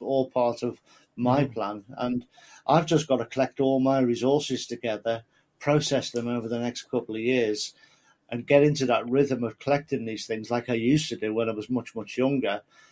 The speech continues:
Speaker 1: And then I won't need to rely on compost from com-, compost companies. I'll be making my own. So, yeah,
Speaker 2: Mm.
Speaker 1: definitely. Everyone should be aiming for that way. It's just how you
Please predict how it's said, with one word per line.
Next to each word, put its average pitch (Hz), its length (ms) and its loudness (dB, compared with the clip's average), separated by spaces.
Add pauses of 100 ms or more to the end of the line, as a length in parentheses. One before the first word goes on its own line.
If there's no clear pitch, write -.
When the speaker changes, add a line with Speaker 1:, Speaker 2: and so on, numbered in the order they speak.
(160)
Speaker 1:
And 123 180 2
then 127 280 4 (400)
I 143 80 2
won't 151 240 6
need 156 320 8 (240)
to 131 100 0
rely 127 360 4
on 127 200 2
compost 113 440 -8
from 117 160 -8
com-, 117 260 -6 (280)
compost 127 420 -4
companies. 113 320 -4
I'll 120 80 0
be 120 160 2
making 123 360 0
my 113 100 -2
own. 143 280 2 (1120)
So, 135 220 -2
yeah, 165 200 6
Speaker 2:
Mm. 110 80 -4
Speaker 1:
definitely. 139 480 2
Everyone 151 380 4
should 180 380 4
be 127 160 4
aiming 143 380 6
for 120 140 -2
that 110 200 0
way. 110 200 0
It's - 340 -4
just - 340 -2 (340)
how 160 340 2
you 131 320 2